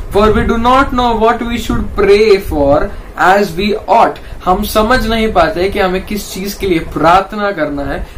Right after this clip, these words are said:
but the Spirit himself, अंडरलाइन कीजिएगा, ओके, हाईलाइट कीजिएगा, "but the Spirit himself makes intercessions for us wi-, with groanings which cannot be uttered।"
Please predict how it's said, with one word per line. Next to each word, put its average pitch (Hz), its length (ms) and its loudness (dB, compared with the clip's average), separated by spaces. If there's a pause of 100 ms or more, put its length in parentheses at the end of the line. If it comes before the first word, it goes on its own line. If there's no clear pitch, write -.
(140)
but 185 120 4
the 196 180 0
Spirit 294 600 -4
himself, 302 920 0 (260)
अंडरलाइन 190 500 0
कीजिएगा, 165 520 -2
ओके, 131 200 -4
हाईलाइट 170 640 -2
कीजिएगा, 143 380 -2 (720)
"but 185 120 4
the 196 200 2
Spirit 277 280 2 (100)
himself 208 600 2 (440)
makes 214 600 0
intercessions 214 760 0
for 196 140 2
us 143 280 4 (540)
wi-, 165 260 2
with 160 280 2
groanings 185 760 2 (580)
which 170 340 -2
cannot 202 320 0 (140)
be 196 380 -2
uttered।" 165 540 2